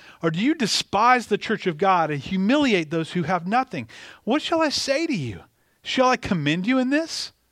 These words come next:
No, I will not." So let me, let me read you again, since our, we're using a Southern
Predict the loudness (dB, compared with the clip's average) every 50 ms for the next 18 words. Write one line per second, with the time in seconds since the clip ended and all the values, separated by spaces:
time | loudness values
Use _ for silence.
0 | _ _ _ -10 -6 -4 -2 0 0 0 0 -2 -4 -10 _ _ _ _ _ -12
1 | -8 -6 -4 -2 -2 0 0 -2 -4 -6 -12 -18 -20 _ _ _ _ _ _ _
2 | _ _ _ _ _ _ _ _ _ _ _ _ _ -4 -2 -2 -2 -2 -4 -8
3 | -14 -18 _ -2 0 2 2 2 2 0 -2 -2 0 0 0 0 -2 -4 -6 -2
4 | 2 2 4 4 2 0 -6 _ _ _ _ _ _ -2 0 0 2 2 0 0
5 | 0 0 -2 -2 -4 -2 2 2 2 2 2 0 -2 -4 -6